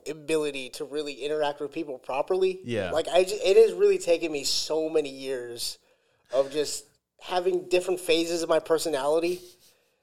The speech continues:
Speaker 1: that, like, I'm, I'm thankful that I'm at least in a situation now where it's, like, I'm more reserved and I just, like, I
Speaker 2: Yeah.
Speaker 1: can have small talk with, like, people at stores that I work at.
Speaker 2: Uh-huh.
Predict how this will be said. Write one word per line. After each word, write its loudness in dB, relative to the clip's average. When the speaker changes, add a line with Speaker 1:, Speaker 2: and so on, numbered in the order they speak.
Speaker 1:
that, 4
like, 2
I'm, 2
I'm 4
thankful 8
that 8
I'm 6
at 8
least 4
in 2
a 2
situation 2
now 0
where 2
it's, -4
like, 2
I'm 0
more 2
reserved 0
and -4
I 0
just, -8
like, -4
I 0
Speaker 2:
Yeah. 2
Speaker 1:
can -2
have 0
small 4
talk 4
with, 0
like, -2
people 2
at 2
stores 4
that 8
I 8
work 2
at. 2
Speaker 2:
Uh-huh. -8